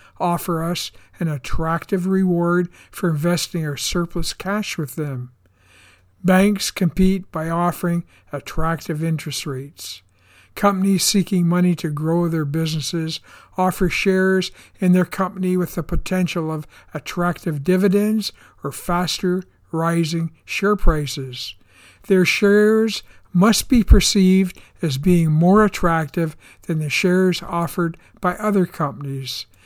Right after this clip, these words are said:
The stock market is the auction vehicle that allows investors to bid on their perceived value of the shares. Since no one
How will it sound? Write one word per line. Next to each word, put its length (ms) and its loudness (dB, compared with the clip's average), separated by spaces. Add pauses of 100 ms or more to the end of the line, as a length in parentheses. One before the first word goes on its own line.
(280)
The 80 -2
stock 480 2
market 560 0 (300)
is 180 0
the 220 0
auction 480 -2
vehicle 640 -4 (260)
that 140 -2
allows 400 2
investors 840 -2 (200)
to 120 -4
bid 380 4 (280)
on 160 -2
their 240 0
perceived 680 -2
value 540 -2 (280)
of 180 -4
the 80 -6
shares. 800 -6 (640)
Since 640 -2 (340)
no 280 4
one 500 2